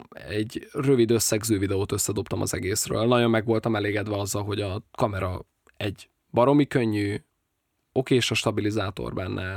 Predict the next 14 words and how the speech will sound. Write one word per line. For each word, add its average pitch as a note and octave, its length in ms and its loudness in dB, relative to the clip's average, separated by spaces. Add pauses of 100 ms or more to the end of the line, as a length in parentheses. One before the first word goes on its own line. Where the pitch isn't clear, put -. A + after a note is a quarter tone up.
(160)
és G#2 260 -2
az B2 380 -4
objektív, A2 400 -2
amit G#2 180 -4
kaptam G2+ 320 -4
hozzá G2+ 200 -4
a G2+ 40 -2
Sony-tól, G#2 460 -4
az G2 160 -4
is A2 200 -4 (1300)
baromi A2+ 340 2
jó. G#2+ 240 4 (520)
És, A2 720 4
ö, A2+ 520 2